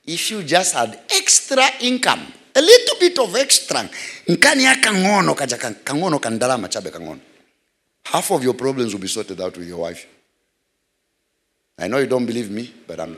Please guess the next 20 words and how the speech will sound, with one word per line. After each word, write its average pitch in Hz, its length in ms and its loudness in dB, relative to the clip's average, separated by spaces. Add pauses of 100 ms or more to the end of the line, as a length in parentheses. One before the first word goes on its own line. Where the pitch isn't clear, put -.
telling 120 300 -4
you, 87 180 -12 (640)
you 104 160 -6
need 113 360 -4
extra 113 460 -2
income 107 600 -6
to 95 80 -14
sort 110 340 -4
out 95 160 -4
some 92 220 -6
problems. 87 500 -10 (420)
I 123 120 0
know 220 100 0
some 208 240 2
of 170 80 -4
you 165 100 -4
believe 139 320 0
money 123 480 0
is 104 200 -2
nothing. 110 440 -4